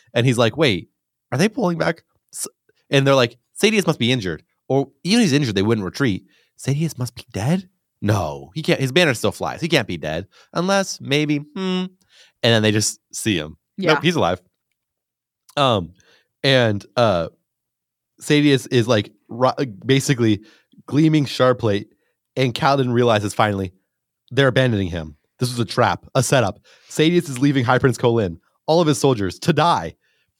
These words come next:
Speaker 1: And he's like, "Oh, what? That can't be right." And Moash is cursing and following. And, um,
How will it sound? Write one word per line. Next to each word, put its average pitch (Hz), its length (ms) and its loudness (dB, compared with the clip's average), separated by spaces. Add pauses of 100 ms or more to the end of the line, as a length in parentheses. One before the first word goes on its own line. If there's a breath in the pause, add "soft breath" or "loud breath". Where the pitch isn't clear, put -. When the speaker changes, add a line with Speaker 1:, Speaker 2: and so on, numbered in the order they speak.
(260)
Speaker 1:
And 113 140 0
he's 107 160 -2
like, 92 160 -2 (120)
"Oh, 85 200 -4 (320)
what? 107 560 -2 (380 loud breath)
That 123 260 0
can't 113 180 2
be 101 100 -2
right." 101 140 0
And 104 80 -4
Moash 107 300 4
is 95 100 -4
cursing 95 360 -6
and 87 100 -6
following. 85 460 -2 (920)
And, 110 300 0 (520 soft breath)
um, 101 340 0